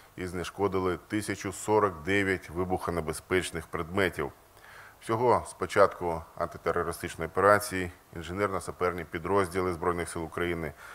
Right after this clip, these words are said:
знешкодили понад сто сімдесят три з половиною тисячі мінно-вибухових пристроїв та очистили від вибухонебезпечних предметів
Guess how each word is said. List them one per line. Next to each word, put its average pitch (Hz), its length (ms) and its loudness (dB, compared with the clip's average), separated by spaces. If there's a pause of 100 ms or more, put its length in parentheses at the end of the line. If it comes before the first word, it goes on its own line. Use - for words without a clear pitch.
(300)
знешкодили 98 680 2
понад 101 400 0
сто 117 280 0
сімдесят 98 540 -4
три 101 240 -2
з - 80 -10
половиною 92 600 -2
тисячі 82 840 -4
мінно-вибухових 87 1040 -2 (120)
пристроїв 92 640 -4 (460)
та 95 360 4
очистили 92 800 0 (160)
від 82 220 -6
вибухонебезпечних 85 880 -2
предметів 90 600 -2